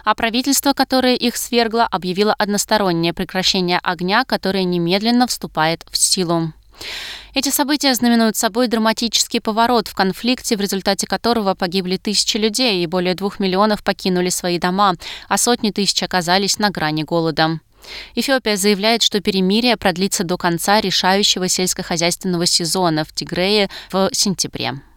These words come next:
Правительство Чехии потребовало от России компенсировать ущерб, нанесённый взрывами на военных складах в две тысячи четырнадцатом году. Тогда к-,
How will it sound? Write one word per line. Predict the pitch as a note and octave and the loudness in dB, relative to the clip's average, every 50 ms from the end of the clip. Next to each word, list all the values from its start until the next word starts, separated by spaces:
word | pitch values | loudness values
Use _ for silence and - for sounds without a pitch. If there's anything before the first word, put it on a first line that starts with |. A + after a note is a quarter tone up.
| - - - - - - - - - - - - - - - | -18 -16 -14 -14 -14 -16 -16 -18 -18 -20 -20 -20 -12 -4 0
Правительство | C4+ C#4+ D4 C#4+ D4 - - C#4+ C#4 | 0 0 2 2 0 0 2 2 2
Чехии | - - D4+ D4 - - B3+ B3 | 2 2 0 0 0 0 0 0
потребовало | - A#3 A3 - A#3 A#3 G3+ G#3 A3+ A#3 A3+ | 0 -2 -2 -2 -2 -2 0 0 2 2 2
от | A3+ - | 2 2
России | A#3 A#3 A3+ - - - C4+ B3+ A3+ | 0 0 0 0 0 2 2 2 2
компенсировать | - A3+ G3+ G3 G3+ G3+ G3+ - - G#3+ G3+ F#3 G3 - G3 | 2 0 0 0 0 -2 0 0 2 2 2 2 0 0 0
ущерб, | F#3+ - - - A#3+ B3+ C4+ - - - | 0 2 2 2 2 2 0 0 -2 0
нанесённый | A#3+ A3+ G3+ G3 F#3+ - B3 A#3+ A#3+ A#3 G#3 | 2 2 4 4 2 2 2 4 4 2 2
взрывами | F3 - - F#3 G#3 A3+ - C4+ B3+ A#3+ A3+ | 0 -2 -2 0 0 2 2 2 2 4 4
на | G3+ G3 G3 | 2 2 2
военных | G3+ G3+ F3 F#3 F#3+ G#3 G#3 G3 - | 0 0 0 0 0 0 0 -2 -2
складах | - - - G3 F3+ D#3+ F#3+ G3 A3+ | -4 -4 -2 -2 0 2 2 0 0
в | G#3+ | 0
две | F#3 F#3+ F3+ | -4 -6 -4
тысячи | - G3+ G3+ - - G#3+ | -2 -2 -2 -2 -2 -2
четырнадцатом | - - - - F#3+ F3+ F#3+ F#3+ F3+ - - - G3 F#3+ E3+ | -2 -4 -4 -4 -2 -2 0 0 -2 -2 -2 -2 -2 0 2
году. | F#3 F3+ E3+ - F3+ F3 E3 - - - - - - - - - | 0 0 0 2 0 0 0 -2 -8 -14 -16 -14 -16 -16 -12 -6
Тогда | - A#3+ B3 A#3+ C#4 C4 | -6 -4 0 0 0 0
к-, | - | 0